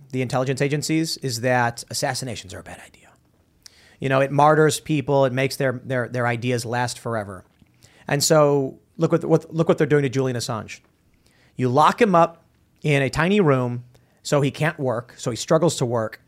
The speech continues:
You claim he's crazy. You accuse him of being of bad moral character, and then you let him just wither away, effectively killing him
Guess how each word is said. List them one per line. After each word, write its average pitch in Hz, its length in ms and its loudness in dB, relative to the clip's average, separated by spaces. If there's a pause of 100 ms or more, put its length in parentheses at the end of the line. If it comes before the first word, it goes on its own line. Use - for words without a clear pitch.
(300)
You 123 100 -6
claim 143 280 -2
he's 113 160 -6
crazy. 175 420 4
You 175 80 2
accuse 143 220 0
him 143 80 -2
of 120 160 -4
being 123 360 0
of 107 120 -8
bad 123 240 -2
moral 110 240 -6
character, 170 580 -4 (100)
and 143 140 -4
then 147 80 -2
you 135 140 -4
let 127 160 0
him 120 240 -6
just 120 200 -10
wither 120 280 -4
away, 110 260 -4 (600)
effectively 139 500 2
killing 160 300 0
him 120 140 -2